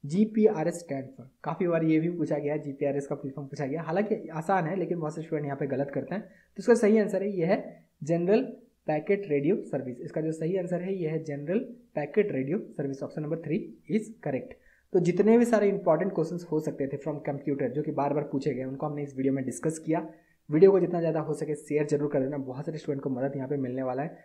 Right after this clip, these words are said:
साथ में जो test series है उसको लेना मत भूलना, उसका link description box में दिया गया है। स्टैटिक जीके बहुत अच्छा से प्रिपेयर करके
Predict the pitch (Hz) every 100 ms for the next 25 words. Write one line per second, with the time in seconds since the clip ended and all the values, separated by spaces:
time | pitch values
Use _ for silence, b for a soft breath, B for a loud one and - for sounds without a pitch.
0 | B - - 190 165 139 123 147 156 147
1 | 175 170 165 147 135 135 139 127 127 151
2 | 156 135 131 127 117 123 139 120 123 -
3 | 131 131 127 143 - - 185 226 175 160
4 | 147 139 139 156 160 - 131 135 131 123
5 | -